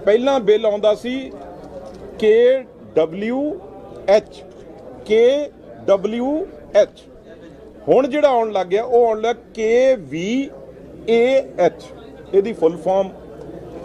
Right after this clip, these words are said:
ਹੁਣ ਇਹ ਇਕੱਲੇ ਨਾਲ, ਇਹ ਇਕੱਲੇ ਨਾਲ ਫਰਕ ਕਿੰਨਾ ਪਿਆ? ਫਰਕ ਕਿੰਨਾ ਪਿਆ?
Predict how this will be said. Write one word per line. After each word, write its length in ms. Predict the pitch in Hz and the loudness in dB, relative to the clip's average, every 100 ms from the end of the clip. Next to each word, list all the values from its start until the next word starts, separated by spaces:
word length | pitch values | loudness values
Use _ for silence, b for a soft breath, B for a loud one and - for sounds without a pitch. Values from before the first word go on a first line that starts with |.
| - - - - - | -14 -14 -14 -14 -2
ਹੁਣ 120 | 190 285 | 0 0
ਇਹ 280 | 226 240 294 | -4 -2 -2
ਇਕੱਲੇ 460 | 302 247 240 269 | 0 0 2 2
ਨਾਲ, 220 | 254 208 135 - - - - - - - - - - - - - | 4 2 -2 -8 -20 -20 -20 -20 -20 -20 -20 -20 -18 -16 -14 0
ਇਹ 60 | 226 | 0
ਇਕੱਲੇ 460 | 247 226 214 226 240 | 2 -2 2 2 2
ਨਾਲ 160 | 233 | -2
ਫਰਕ 320 | 226 180 190 | -2 -4 -4
ਕਿੰਨਾ 280 | 208 214 226 | -2 0 0
ਪਿਆ? 320 | 214 226 254 - - - 170 185 190 190 196 190 190 180 208 175 - - - - - - | 2 2 0 -6 -18 -20 -18 -14 -12 -12 -14 -14 -14 -16 -16 -14 -12 -12 -14 -14 -14 -8
ਫਰਕ 300 | 170 180 202 | 0 0 2
ਕਿੰਨਾ 280 | 226 220 233 | 0 2 2
ਪਿਆ? 340 | 220 214 247 | 2 2 0